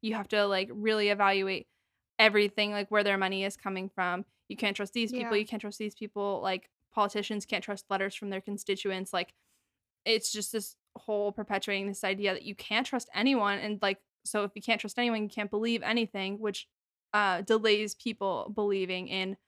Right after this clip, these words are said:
Speaker 1: climate justice.
Speaker 2: Yeah.
Speaker 1: I feel like their main term was just, like, exhaustion,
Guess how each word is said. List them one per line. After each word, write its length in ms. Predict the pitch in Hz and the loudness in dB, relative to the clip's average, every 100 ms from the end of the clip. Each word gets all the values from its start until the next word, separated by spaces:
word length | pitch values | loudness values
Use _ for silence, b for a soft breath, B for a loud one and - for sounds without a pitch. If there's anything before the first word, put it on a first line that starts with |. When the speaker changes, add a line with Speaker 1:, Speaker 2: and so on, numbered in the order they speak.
| _ _ - | _ _ -4
Speaker 1:
climate 280 | 220 185 - | -2 -2 -4
justice. 460 | - - - - _ _ _ _ _ _ _ _ _ _ - | -10 -10 -12 -12 _ _ _ _ _ _ _ _ _ _ -14
Speaker 2:
Yeah. 360 | 240 262 226 226 _ _ _ _ | -12 -10 -12 -16 _ _ _ _
Speaker 1:
I 140 | 233 226 | 0 6
feel 100 | 240 | 8
like 140 | 226 | 8
their 140 | 226 214 | 6 4
main 400 | 196 196 202 - | 4 2 -2 -4
term 260 | - 208 185 | -6 -4 -2
was 140 | 190 | -4
just, 180 | 196 190 | -6 -6
like, 200 | 170 - - | -8 -6 -4
exhaustion, 800 | 208 196 185 175 - - 170 | -2 2 2 2 -4 -10 -8